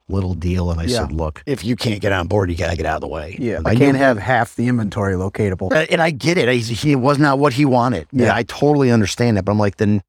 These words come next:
Speaker 1: either get on board or you're gonna have to get out of the way." It was a tough conversation. Like I said, I wasn't trying to push anybody out. He said, "Is that really what you want?" I said, "No, I really want your help.
Speaker 2: Yes.
Speaker 1: But if you don't <laughs> wanna help, then that's fine too. But let's just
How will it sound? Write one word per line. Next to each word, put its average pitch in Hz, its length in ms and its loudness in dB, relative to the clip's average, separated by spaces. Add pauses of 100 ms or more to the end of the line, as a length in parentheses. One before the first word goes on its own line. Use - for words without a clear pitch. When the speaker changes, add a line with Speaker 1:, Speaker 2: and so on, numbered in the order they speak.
(420)
Speaker 1:
either 123 160 2
get 147 140 2
on 131 120 2
board 123 160 2
or 110 40 0
you're 101 60 0
gonna 101 140 2
have 87 100 -4
to 101 60 -2
get 80 80 2
out 73 80 -4
of 65 40 -8
the 73 60 -6
way." 64 220 -6
It 381 100 4
was 349 100 6
a 226 60 -4
tough - 260 -2
conversation. 95 760 -2
Like 113 120 4
I - 40 -2
said, 113 180 2
I 101 40 2
wasn't 120 260 2
trying 120 220 0
to - 60 -2
push - 360 -4
anybody 92 440 0
out. 82 300 -8
He 131 100 0
said, 160 160 2
"Is 110 200 0
that 113 100 0
really 113 160 2
what 98 160 0
you 95 80 -2
want?" 123 220 -4
I - 20 -10
said, 98 160 -8
"No, 175 240 2
I 85 100 2
really 110 240 2
want 98 140 0
your 87 100 -4
help. 123 260 -2
Speaker 2:
Yes. 101 300 -4
Speaker 1:
But 131 80 0
if - 120 -6
you 117 40 -8
don't 147 240 -4
<laughs> - 0 -
wanna 190 180 2 (200)
help, 208 220 0 (480)
then 147 340 6
that's 135 220 2
fine 151 260 0
too. 196 300 2
But 139 120 -2
let's 139 200 0
just 120 180 -2